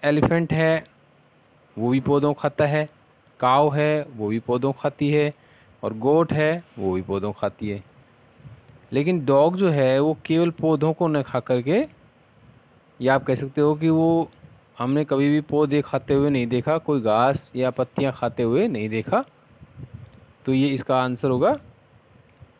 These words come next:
क्योंकि ये पौधों से मिलने वाली चीज़ों को खाता है और मांस को भी खाता है,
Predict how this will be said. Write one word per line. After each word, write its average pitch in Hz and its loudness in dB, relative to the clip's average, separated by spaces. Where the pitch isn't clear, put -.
क्योंकि 151 -2
ये 190 2
पौधों 180 2
से 190 0
मिलने 170 0
वाली 170 2
चीज़ों 156 0
को 143 -4
खाता 123 -4
है 180 2
और 196 2
मांस 135 0
को 120 -2
भी 131 0
खाता 95 -6
है, 76 -14